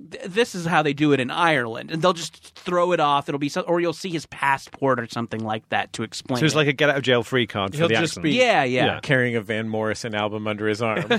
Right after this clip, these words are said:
Speaker 1: Yeah, right. Um, and then, uh,
Speaker 3: Holding a shillelagh.
Speaker 1: but yeah, but other times they'll, they'll just try and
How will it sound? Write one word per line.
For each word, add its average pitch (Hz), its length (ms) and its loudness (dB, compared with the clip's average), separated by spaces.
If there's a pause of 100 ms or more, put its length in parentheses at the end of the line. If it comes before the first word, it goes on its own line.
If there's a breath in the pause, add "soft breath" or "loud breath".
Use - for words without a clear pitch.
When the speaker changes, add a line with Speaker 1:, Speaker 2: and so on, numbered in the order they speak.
(140)
Speaker 1:
Yeah, 208 920 2
right. 151 340 2 (760 loud breath)
Um, 135 640 2 (140)
and 165 280 0
then, 151 500 2 (120)
uh, 143 140 6
Speaker 3:
Holding 131 180 2
a 104 60 -2
shillelagh. 110 680 -2
Speaker 1:
but 202 120 4
yeah, 240 320 4
but 165 120 -2
other 185 180 2
times 190 480 0
they'll, 156 140 -4
they'll 143 220 0
just 147 300 -6
try 139 280 2
and 143 260 2